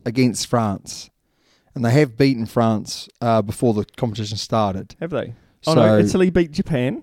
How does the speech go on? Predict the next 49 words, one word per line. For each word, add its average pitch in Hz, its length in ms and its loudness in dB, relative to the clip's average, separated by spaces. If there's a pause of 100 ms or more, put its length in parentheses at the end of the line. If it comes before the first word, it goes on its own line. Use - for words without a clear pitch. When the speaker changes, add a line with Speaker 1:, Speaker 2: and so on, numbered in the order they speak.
(100)
Speaker 1:
Yeah, 131 160 4
there 151 140 4
you 107 60 4
go. 117 220 2
Speaker 2:
Hang 147 160 -4
on. 160 260 -2 (680)
You, 131 180 2 (960)
Italy 147 320 0
got 131 200 -2
beaten 127 240 2
by 113 140 -2
Canada 98 480 -6 (120)
by 101 80 -6
ten 107 240 -6
points. - 460 -10 (720)
Speaker 1:
Italy 214 360 2
got 190 200 0
beaten 180 240 0
by 170 140 0
Canada? 190 540 0
Speaker 2:
Yes, 113 340 -6
and 120 100 -4
I 110 80 0
picked - 260 -4
it 110 80 -2
right, 131 360 0
and 113 120 -2
I 113 60 2
got 113 220 -2
the 113 60 -6
bonus 101 280 -4
point. - 300 -8 (260)
Speaker 1:
Oh, 107 560 4
Speaker 2:
Yep. 95 180 -4
Speaker 1:
wow. - 200 -16 (460)
All 156 100 6
right, 110 160 2
Speaker 2:
So, - 80 -2
Speaker 1:
okay. 127 140 -2
Speaker 2:
uh, - 420 -8
how's 123 180 -2
your 175 80 -4
fella? - 180 -10 (400)
<laughs> - 100 -6 (1160)
Speaker 1:
Um, 131 680 2
yeah, 139 180 4
been 127 220 2
very 131 200 4
good. 104 360 -2